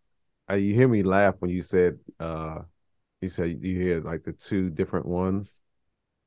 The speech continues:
and I have the exact same situation happening that's been there for a long time.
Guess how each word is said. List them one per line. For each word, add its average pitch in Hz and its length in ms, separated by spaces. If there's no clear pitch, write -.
and 85 320
I 98 160
have 92 300
the 87 380
exact 87 520
same 85 580
situation 107 600
happening 95 440
that's 92 180
been 95 200
there 90 180
for 82 260
a 82 140
long 95 440
time. 82 440